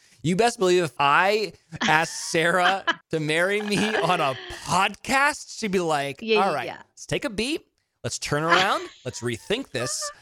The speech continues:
Speaker 1: And let's do it again, not
Speaker 2: I
Speaker 1: here."
Speaker 2: would be like that too.
Speaker 1: Yeah.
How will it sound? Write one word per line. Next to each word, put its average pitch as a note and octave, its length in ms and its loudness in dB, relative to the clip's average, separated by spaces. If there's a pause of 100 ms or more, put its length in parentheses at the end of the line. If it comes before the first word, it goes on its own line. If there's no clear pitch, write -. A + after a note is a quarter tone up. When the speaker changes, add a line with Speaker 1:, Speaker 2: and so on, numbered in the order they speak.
(140)
Speaker 1:
And D#3+ 140 0
let's A3 180 -4
do F3+ 220 -4
it F#3+ 80 0
again, C#3+ 480 -6 (180)
not A#2 400 -2 (340)
Speaker 2:
I - 100 0
Speaker 1:
here." C4+ 100 0
Speaker 2:
would C4+ 120 -4
be A#3 140 -6
like G3+ 240 -6
that G3+ 280 -6
too. - 100 -8
Speaker 1:
Yeah. G3+ 280 2